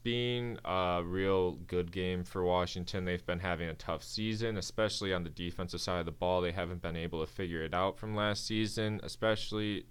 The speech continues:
they're gonna be going up against one of the best offenses in the league this week in the Tampa Bay Buccaneers, who beat them in the playoffs last year in that wild card round.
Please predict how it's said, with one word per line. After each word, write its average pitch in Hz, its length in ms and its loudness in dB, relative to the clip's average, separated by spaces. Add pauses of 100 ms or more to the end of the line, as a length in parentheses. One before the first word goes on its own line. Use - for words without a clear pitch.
(160)
they're 95 120 0
gonna 95 140 0
be 90 100 -2
going 90 280 0
up 90 140 -2
against 85 280 -4
one 85 160 -4
of - 0 -
the 78 140 -4
best 78 180 -2
offenses 82 500 -2
in 80 120 -4
the 76 80 -4
league 90 280 -2
this 92 280 -2
week 92 360 -2
in 87 380 0
the 80 80 -6
Tampa 85 320 -6
Bay 82 180 -2
Buccaneers, 87 640 -2
who 107 120 -4
beat 120 240 2
them 123 100 2
in 110 80 0
the 98 80 -2
playoffs 120 480 2
last 90 380 0
year 90 400 2
in 87 180 -4
that 85 220 0
wild 92 340 4
card 85 260 0
round. 82 320 -2